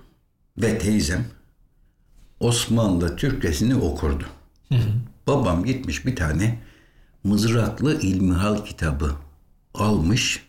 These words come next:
Speaker 2: Geleneğimizin neredeyse en temel kitabı.
Speaker 1: En temel kitabı. Satan kitapçı İbrahim Ay,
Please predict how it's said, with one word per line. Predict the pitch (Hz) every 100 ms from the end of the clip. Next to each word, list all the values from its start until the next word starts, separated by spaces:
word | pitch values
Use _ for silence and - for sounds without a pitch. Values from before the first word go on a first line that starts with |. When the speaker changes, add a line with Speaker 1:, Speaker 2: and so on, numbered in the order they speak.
| 160
Speaker 2:
Geleneğimizin | 151 147 123 113 113 113 160 147
neredeyse | 135 117 113 113
en | - 180 175 160
temel | 123 127 165 170
kitabı. | - 156 143
Speaker 1:
En | 165 139
temel | 95 85 104 139
kitabı. | - - 208 247 - - - _ _ _ _ - - _ _ _ _ _ _ _ - - _ _ _ _ _ _ -
Satan | - 120 - 151 95
kitapçı | - - 120 117 - 80 82 - - - - - _ _ _ -
İbrahim | 113 120 110 92 87 113 117 -
Ay, | - 82 71